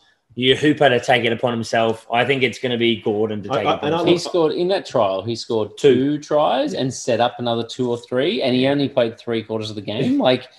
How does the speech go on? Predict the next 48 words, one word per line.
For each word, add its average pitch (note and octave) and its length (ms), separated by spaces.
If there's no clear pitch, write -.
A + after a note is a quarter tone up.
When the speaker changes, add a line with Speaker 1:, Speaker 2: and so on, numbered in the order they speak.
Speaker 1:
Less F#3+ 200
than D#3+ 100
that, G2+ 100
wasn't A#2+ 300
it? C4+ 40
Speaker 3:
uh, A#2+ 380
I C3 60
think B2 160
he A#3 60
came C3+ 220
after A2+ 300
a G2+ 80
quarter G#2+ 180
and F#2 100
played G2+ 220
the G#2 60
most G#2 400
of G2+ 100
the, G2 80
the G2+ 100
rest G2+ 180
of A2+ 40
the A#2 60
Speaker 1:
Yeah. A2 100
Speaker 3:
match, B2 200
didn't F#2 120
he? A2+ 80
But, B2+ 220
uh, D#3+ 140
either, F#3 200
either D#3+ 300
way, A2+ 460
as C3 220
you A2 120
said, F#2+ 260
he D#3 300
is C3 100
just C3 220
gonna A2 200
have A2 220
to A#2 120
carry A2 760
the G#2 100
Waratahs F#2+ 760
in G2+ 100
terms G2 240
of F#2 80
maturity, A2+ 720